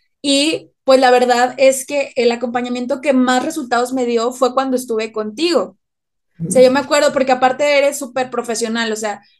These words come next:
no solamente das el menú, sino que me das una tabla de equivalencias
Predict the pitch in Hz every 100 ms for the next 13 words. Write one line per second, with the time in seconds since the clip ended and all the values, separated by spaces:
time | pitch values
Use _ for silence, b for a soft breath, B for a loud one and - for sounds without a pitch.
0 | - 262 294 302 294 285 277 285 262 247
1 | 247 262 269 262 233 233 226 220 226 247
2 | 240 226 233 233 233 226 220 247 262 254
3 | 254 240 247 -